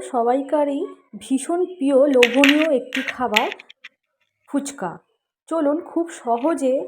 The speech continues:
বাড়িতে ফুচকা কীভাবে বানাতে হয় সেই রেসিপি আপনাদের সাথে সহজভাবে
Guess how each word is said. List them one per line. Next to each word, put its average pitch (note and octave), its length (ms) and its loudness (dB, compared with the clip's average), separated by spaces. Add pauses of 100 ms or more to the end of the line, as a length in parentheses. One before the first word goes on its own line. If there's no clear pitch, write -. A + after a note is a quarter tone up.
(240)
বাড়িতে A#3+ 600 0 (220)
ফুচকা D4+ 420 -6
কীভাবে C4+ 440 0
বানাতে B3+ 480 -4
হয় B3 240 -4
সেই C4 340 -2
রেসিপি C#4 420 -4 (120)
আপনাদের A#3 340 -2
সাথে C#4 360 -2 (540)
সহজভাবে D4 840 -2